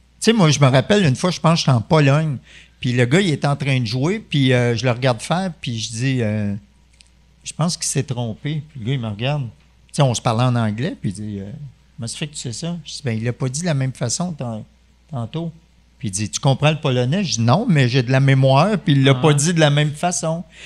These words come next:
Speaker 1: Puis quand quelqu'un joue mal ou qu'il fait de l'overacting, quand c'est pas ta langue, au lieu d'écouter les mots, parce que tu
Speaker 2: T'entends
Speaker 1: les
Speaker 2: la
Speaker 1: comprends,
Speaker 2: musique.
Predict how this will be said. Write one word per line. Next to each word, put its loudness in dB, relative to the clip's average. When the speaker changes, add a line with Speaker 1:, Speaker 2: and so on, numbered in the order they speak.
Speaker 1:
Puis 2
quand 2
quelqu'un 0
joue 0
mal 2
ou 2
qu'il -8
fait 2
de -2
l'overacting, -2
quand 0
c'est -4
pas 2
ta 0
langue, -2
au 4
lieu 6
d'écouter 2
les 4
mots, 2
parce -2
que -2
tu 4
Speaker 2:
T'entends 4
Speaker 1:
les 4
Speaker 2:
la 4
Speaker 1:
comprends, 4
Speaker 2:
musique. -4